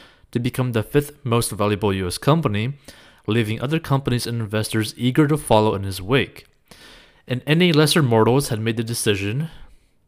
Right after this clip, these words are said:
to put part of their balance sheet in Bitcoin, I don't think it would have been taken seriously," said Thomas Hayes,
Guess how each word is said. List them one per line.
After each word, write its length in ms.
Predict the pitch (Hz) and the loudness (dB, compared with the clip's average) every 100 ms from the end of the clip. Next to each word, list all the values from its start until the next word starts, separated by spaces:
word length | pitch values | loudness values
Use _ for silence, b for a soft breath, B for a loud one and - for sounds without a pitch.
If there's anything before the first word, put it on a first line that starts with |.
| _ _ _ _ _ _ _ _ - | _ _ _ _ _ _ _ _ -20
to 80 | |
put 280 | - 127 - | -6 -4 0
part 160 | 123 113 | 2 2
of 60 | |
their 100 | 110 | 2
balance 360 | 107 107 107 104 | 0 2 2 0
sheet 280 | - 110 - | 2 2 2
in 220 | 113 98 | -6 -2
Bitcoin, 500 | 143 180 - 160 165 B B B | 0 0 0 0 0 B B B
I 100 | 113 | -2
don't 240 | 117 175 185 | 4 4 2
think 160 | 180 | 2
it 100 | 165 | 4
would 120 | 151 147 | 4 4
have 160 | 139 | 4
been 220 | 131 131 | 2 0
taken 420 | 139 113 104 110 101 | -2 -2 -2 -4 -6
seriously," 560 | - 147 160 - 104 | 0 0 0 0 -2
said 200 | 101 107 | -2 -4
Thomas 400 | - 107 98 - | -4 -6 -6 -6
Hayes, 520 | - 156 92 92 104 | -2 0 0 -6 -12